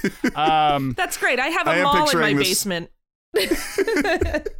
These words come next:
Speaker 3: So, uh, after he graduated high school, uh, he served in the Army and dropped out of college to pursue a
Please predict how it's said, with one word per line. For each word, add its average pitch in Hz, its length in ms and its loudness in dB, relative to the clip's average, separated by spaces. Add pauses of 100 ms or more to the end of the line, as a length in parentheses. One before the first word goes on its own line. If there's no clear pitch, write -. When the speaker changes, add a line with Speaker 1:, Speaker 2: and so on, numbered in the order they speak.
(1080)
Speaker 3:
So, 135 540 2
uh, 123 280 4
after 147 260 0
he 135 60 2
graduated 120 480 0
high 104 160 0
school, 107 480 -2
uh, 107 260 2
he 113 160 -2
served 135 320 0
in 127 60 0
the 113 100 0
Army 101 460 0
and 98 680 -2
dropped 107 300 0
out 101 160 0
of 85 80 -10
college 95 420 -2
to - 80 -10
pursue 95 580 -2
a 92 640 -2